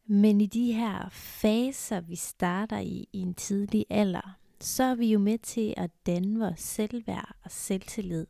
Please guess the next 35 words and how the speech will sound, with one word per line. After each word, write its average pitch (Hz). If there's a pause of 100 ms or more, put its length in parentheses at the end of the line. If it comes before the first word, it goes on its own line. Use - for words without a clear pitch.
(100)
Udover 196
det 233
er 202
vi 175
jo 170
ved 202
at 165
lære 185
at 175
indgå 208
i 190
andre 190
normer 175
og 170
relationer. 180 (120)
Og 190
det 214
er 226
jo 220
både 202
i 202
form 190
af -
forældreskab, 208 (140)
det 180
er 180
skole, 220 (160)
det 185
er 175
det 175
sociale. 202 (160)
Det 190
kan 175
være 180
fritidsaktiviteter 208